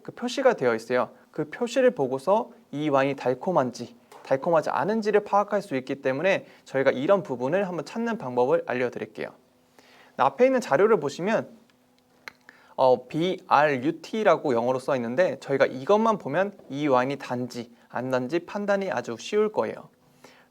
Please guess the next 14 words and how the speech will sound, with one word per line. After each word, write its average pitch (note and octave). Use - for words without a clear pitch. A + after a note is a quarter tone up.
비알유티, F#3+
저희가 C3
영어로는 B2+
브릿이라고 G3
읽고 D3
있는데요. B2
이 C#3
브릿이라고 G#3+
하는 D#3
거는 A3
거의 F#3+
달지 C#3+
않은 D3
샴페인 A3